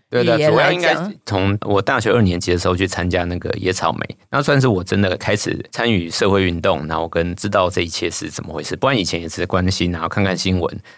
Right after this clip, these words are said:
Speaker 1: 大家同学顶多打打嘴炮，这样就过去了，这样子。但我觉得那个过程，我刚好从二零零八年参加野草莓的时候，我刚好是在大学，然后跟接下来有一系列的各式各样的抗议，然后刚好就是在我念大学跟研究所这个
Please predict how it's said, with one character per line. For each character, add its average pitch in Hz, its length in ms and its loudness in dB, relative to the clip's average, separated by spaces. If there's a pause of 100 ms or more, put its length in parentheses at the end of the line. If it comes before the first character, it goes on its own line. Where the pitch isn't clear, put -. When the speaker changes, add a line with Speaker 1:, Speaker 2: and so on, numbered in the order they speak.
(240)
Speaker 1:
大 92 80 -4
家 90 240 0
同 87 240 -4
学 82 180 -4
顶 82 160 -6
多 85 200 2
打 80 120 0
打 82 140 0
嘴 78 160 -12
炮， 78 140 -2
这 82 100 -6
样 82 80 -6
就 80 80 -12
过 85 160 -2
去 78 220 -6
了， - 120 -10
这 - 80 -4
样 - 120 -6
子。 - 160 -12
但 143 120 2
我 113 80 4
觉 85 120 -2
得 - 60 -10
那 185 100 2
个 147 80 4
过 131 260 4
程， 85 180 -4 (140)
我 110 80 0
刚 151 160 2
好 147 100 4
从 104 200 2
二 135 100 4
零 98 160 4
零 92 160 -2
八 101 200 2
年 90 280 0
参 95 180 -2
加 98 160 2
野 90 160 0
草 85 200 -2
莓 78 300 -8
的 85 120 -4
时 - 140 -2
候， 95 80 4
我 85 80 0
刚 87 100 0
好 82 80 0
是 85 80 -2
在 87 100 2
大 87 220 0
学， - 160 -8 (320)
然 85 140 0
后 92 80 2
跟 92 260 0 (240)
接 107 160 0
下 107 120 2
来 82 260 0
有 90 220 2
一 - 100 -4
系 160 200 2
列 127 200 4
的 87 180 2
各 131 160 2
式 - 100 0
各 107 120 2
样 98 80 0
的 87 80 -4
抗 98 200 0
议， 95 120 0
然 87 100 0
后 90 60 2
刚 107 120 0
好 107 140 2
就 92 140 -2
是 95 100 0
在 95 160 4
我 82 240 0
念 98 220 0
大 95 180 0
学 85 200 -2
跟 92 140 0
研 82 160 0
究 107 160 2
所 87 200 -2
这 85 100 -4
个 82 240 -4